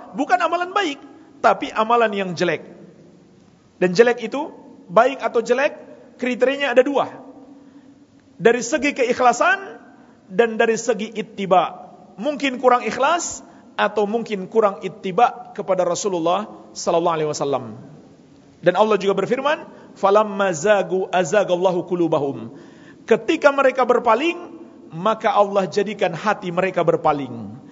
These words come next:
Jadi balasan sesuai dengan perbuatan kita.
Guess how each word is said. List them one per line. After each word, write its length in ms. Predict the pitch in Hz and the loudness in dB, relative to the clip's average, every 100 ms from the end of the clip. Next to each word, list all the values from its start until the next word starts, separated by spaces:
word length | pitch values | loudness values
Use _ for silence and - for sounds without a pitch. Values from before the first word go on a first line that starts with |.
| - - - | -20 -20 -10
Jadi 340 | 156 202 220 240 | 2 2 4 2
balasan 680 | 208 202 190 269 330 339 - - - | 4 2 0 0 -2 -8 -18 -20 -18
sesuai 540 | - 220 - 220 208 | -8 -6 2 2 4
dengan 400 | 185 185 208 208 | 0 -2 -4 -6
perbuatan 560 | - 185 175 190 165 160 | -4 0 4 2 2 -4
kita. 240 | 151 135 | -4 -6